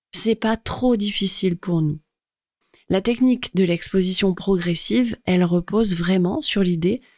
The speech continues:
que notre cerveau s'habitue aux peurs douces et réduit peu à peu l'anxiété qui est associée à ces peurs. Et à chaque étape franchie, finalement, vous construisez une base de confiance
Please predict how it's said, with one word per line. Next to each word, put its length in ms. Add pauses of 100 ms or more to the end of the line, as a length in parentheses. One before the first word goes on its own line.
(280)
que 300 (800)
notre 380
cerveau 480
s'habitue 840 (560)
aux 140
peurs 560
douces 440 (500)
et 100
réduit 400
peu 180
à 80
peu 320
l'anxiété 680
qui 280
est 160
associée 600
à 100
ces 180
peurs. 320 (800)
Et 160
à 120
chaque 360
étape 360
franchie, 840 (380)
finalement, 500
vous 200 (100)
construisez 800
une 200
base 300
de 100
confiance 920